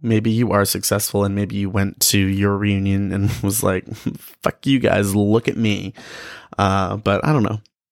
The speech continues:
It, it's between you and, you and Gort. Uh, so anyway, the beauty of Romy and Michelle is that we get a look at that insecurity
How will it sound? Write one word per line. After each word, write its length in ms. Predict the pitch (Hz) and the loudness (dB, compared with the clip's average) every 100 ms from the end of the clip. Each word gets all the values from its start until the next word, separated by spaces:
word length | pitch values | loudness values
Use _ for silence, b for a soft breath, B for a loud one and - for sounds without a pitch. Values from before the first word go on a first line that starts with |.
| _ - _ - | _ -20 _ -6
It, 160 | - 165 - | -2 -2 0
it's 320 | 156 170 - | -2 0 -2
between 340 | - - 123 104 | -8 0 2 4
you 200 | 104 104 | 2 0
and, 200 | 95 - | -2 -4
you 240 | 101 113 | -2 2
and 160 | 104 98 | 2 2
Gort. 360 | - 92 - - _ _ B B B B _ | 0 -2 -4 -10 _ _ B B B B _
Uh, 320 | 101 98 - - B B | -4 -2 -4 -10 B B
so 160 | - 175 | 0 2
anyway, 200 | 139 123 | 4 4
the 120 | 135 | 2
beauty 360 | 151 226 233 180 | 2 2 4 4
of 180 | 120 | 2
Romy 300 | 123 127 120 | 2 2 2
and 100 | 113 | 2
Michelle 600 | 104 - 110 101 - - _ _ b b b b | 0 -2 0 0 -2 -10 _ _ b b b b
is 140 | 127 123 | -2 2
that 180 | 123 110 | 0 2
we 100 | 143 | 0
get 200 | 147 113 | 2 2
a 60 | |
look 320 | 107 135 196 | 0 0 -2
at 80 | - | -2
that 180 | - 101 | -2 -2
insecurity 960 | 104 98 - - - 101 95 104 104 | -4 -6 -8 -8 -6 -6 -6 -8 -12